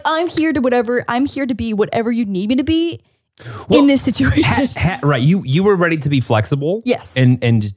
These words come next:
Speaker 2: and work with whatever.
Speaker 1: Whatever was
Speaker 2: And
Speaker 1: coming.
Speaker 2: mind you, although we share a lot of, uh, you know, D N A and, and whatnot,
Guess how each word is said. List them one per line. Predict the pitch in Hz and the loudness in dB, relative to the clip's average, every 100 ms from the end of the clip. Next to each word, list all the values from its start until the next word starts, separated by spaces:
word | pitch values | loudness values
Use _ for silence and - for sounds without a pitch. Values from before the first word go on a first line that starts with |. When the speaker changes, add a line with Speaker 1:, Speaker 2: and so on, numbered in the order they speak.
| - | -4
Speaker 2:
and | 117 110 | 0 0
work | 104 120 - | 0 -2 0
with | 123 104 87 - _ _ | 0 0 -2 -8 _ _
whatever. | 98 123 123 110 135 190 | -2 0 2 0 -2 -2
Speaker 1:
Whatever | 233 233 214 | 0 2 0
was | 196 | 0
Speaker 2:
And | 143 | 0
Speaker 1:
coming. | 120 123 131 | -2 -2 2
Speaker 2:
mind | 151 170 | 2 2
you, | 147 127 - | 0 -2 -2
although | 123 127 147 | 0 2 2
we | 139 127 | 0 0
share | 120 135 123 | 0 0 0
a | - 120 | 0 2
lot | 113 | 2
of, | 101 - _ | 0 -8 _
uh, | 113 - | -12 -4
you | 123 | -2
know, | 92 95 | -2 0
D | 110 | 0
N | 110 | 2
A | 101 123 | 2 0
and, | 117 95 - | -2 -4 -2
and | 131 | 0
whatnot, | 143 170 165 | 0 -4 -6